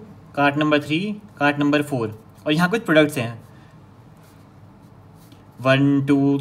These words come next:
थ्री, फ़ोर, फ़ाइव, सिक्स, सेवन। और जो ये नंबर मैं डिनोट कर रहा हूँ, ये यूनिक होगा। जैसे वन केवल एक ही का होएगा, टू केवल एक ही का होएगा। तो ये basically एक, ये जो नंबर है, ये प्रोडक्ट इन कार्ट आईडी है।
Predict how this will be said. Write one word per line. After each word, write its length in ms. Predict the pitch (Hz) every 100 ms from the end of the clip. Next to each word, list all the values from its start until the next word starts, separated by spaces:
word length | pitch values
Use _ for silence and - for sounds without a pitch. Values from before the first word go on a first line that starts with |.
| 139
थ्री, 420 | 143 135 139 135
फ़ोर, 640 | - - 135 131 135 139 - - - - - - - - -
फ़ाइव, 420 | 135 131 131 131 - - -
सिक्स, 360 | - 143 139 - - - - -
सेवन। 380 | 139 127 117 101 - - - - - -
और 140 | 147
जो 80 | 185
ये 80 | 214
नंबर 320 | 208 185 214
मैं 160 | 214
डिनोट 240 | 175 170 190
कर 120 | 160
रहा 100 | 165
हूँ, 100 | 214
ये 80 | 254
यूनिक 320 | 202 175 196
होगा। 340 | 147 117 104 - 139
जैसे 160 | 139
वन 240 | 143 151 170
केवल 220 | 190 196
एक 100 | 175
ही 80 | 185
का 100 | 175
होएगा, 260 | 139 147
टू 180 | 170 175
केवल 220 | 180 180
एक 80 | 165
ही 100 | 175
का 80 | 165
होएगा। 400 | 143 135 196 - - - -
तो 100 | 180
ये 120 | 202
basically 340 | 170 170 185
एक, 240 | 214 254 - - - -
ये 80 | 143
जो 200 | 190 170
नंबर 220 | 165 196
है, 320 | 180 190 - - - 151
ये 80 |
प्रोडक्ट 460 | 190 - 160 180 190
इन 120 | 208
कार्ट 260 | 208 156 156
आईडी 220 | 135 131
है। 180 | 113